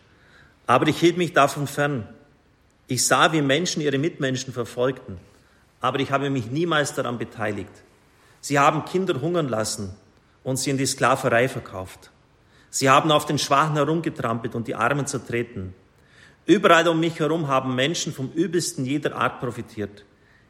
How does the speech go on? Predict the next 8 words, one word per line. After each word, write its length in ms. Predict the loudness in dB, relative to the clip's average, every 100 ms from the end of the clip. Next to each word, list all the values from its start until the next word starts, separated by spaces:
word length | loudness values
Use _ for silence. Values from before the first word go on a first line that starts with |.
| _ -2
Ich 180 | 4
allein 380 | 6 6 4 2
widerstand 500 | -4 -4 -4 -4 -4
der 60 | -8
Versuchung 520 | -8 -10 -8 -8 -6
und 160 | -10 -8
tat 280 | -8 -6
nichts.“ 580 | -8 -8 -10 -12 -12 -16